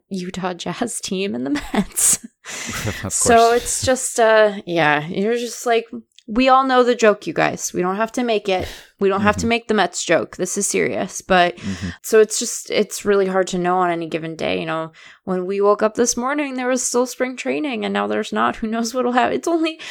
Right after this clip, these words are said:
Speaker 1: it's only three thirty in the West. <laughs>
Speaker 2: <laughs> Right.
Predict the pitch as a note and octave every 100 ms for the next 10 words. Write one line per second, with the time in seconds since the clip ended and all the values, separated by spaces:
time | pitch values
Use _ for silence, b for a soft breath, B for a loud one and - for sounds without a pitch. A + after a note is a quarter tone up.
0 | B - F4+ D#4+ B3+ A3+ - C#4+ B3+ A#3
1 | B3 D#4 C4+ A3+ A3 G#3 G3+ B3 D4 A#3
2 | - - - - G3+ B2+ A#3 B2 - -
3 | - - - F2+